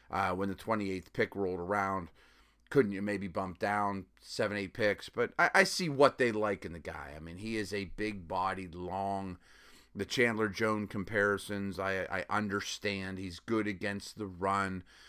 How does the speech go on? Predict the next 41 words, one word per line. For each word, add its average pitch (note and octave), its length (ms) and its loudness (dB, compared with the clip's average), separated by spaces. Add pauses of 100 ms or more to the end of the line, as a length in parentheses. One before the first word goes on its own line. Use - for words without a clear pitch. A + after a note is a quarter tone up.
(180)
I'm A2 160 2
sure C3 400 8
Marinelli's A2 720 4
going G#2+ 240 -2
to G2+ 80 -10
turn G#2 340 0
him G2+ 200 -2
into G2+ 360 0
at G2+ 120 0
least A#2 420 -2
a A2+ 100 0
quality G#2 680 2
player. F#2+ 580 -2 (600)
Some G3+ 220 8
of G#3+ 100 6
the - 80 2
things F3+ 220 6
I D3+ 120 12
don't C#3+ 420 8
love A#2+ 260 8
about G#2 380 6
him G#2 160 0
were, G2+ 400 4 (520)
I - 60 -2
thought F#3+ 240 10
he E3+ 80 8
was D3 140 4
surrounded C3 560 6
with A2 160 -2
phenomenal A2+ 640 4
talent G2 480 2
in F#2+ 120 -2
Michigan F#2+ 600 -2
and F2+ 160 -8
probably G#2+ 340 6
could G#2+ 160 0
have G2 120 0
done G2 220 0
more G2 360 4
with F2+ 300 -2
that. E2+ 320 0